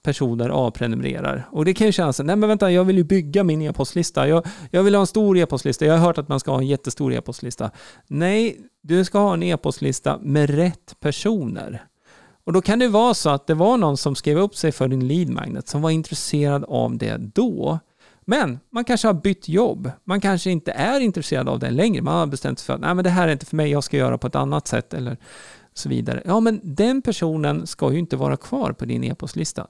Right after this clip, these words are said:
Du vill ju prata med dem som faktiskt är intresserade av det du erbjuder, det du gör. Och, eh, avprenumerationer från nyhetsbrevet, det är egentligen bara ett,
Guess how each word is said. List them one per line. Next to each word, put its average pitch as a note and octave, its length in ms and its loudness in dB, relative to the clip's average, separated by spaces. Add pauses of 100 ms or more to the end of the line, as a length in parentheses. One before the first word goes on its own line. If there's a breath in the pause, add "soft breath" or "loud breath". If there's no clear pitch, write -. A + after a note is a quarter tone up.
(140)
Du A#3+ 240 2
vill A#3+ 160 2
ju E3+ 80 4
prata B2+ 580 0 (380 soft breath)
med D3+ 420 2
dem A#2 460 0 (100)
som C3+ 260 -2
faktiskt - 520 -6
är F#3+ 460 2
intresserade B2+ 580 -4
av A#2 420 -2
det A2+ 180 0
du B2+ 500 -2
erbjuder, B2+ 540 -2
det A#2+ 280 -4
du B2+ 260 -2
gör. B2+ 600 -2 (580 loud breath)
Och, D#3 380 -2
eh, C3+ 300 2 (540)
avprenumerationer D#3 840 0
från D#3+ 400 0
nyhetsbrevet, B2+ 800 -4 (100)
det D#3 320 -2
är C#3+ 100 0
egentligen C3 420 -4
bara A#2+ 180 -2
ett, A#2+ 80 -6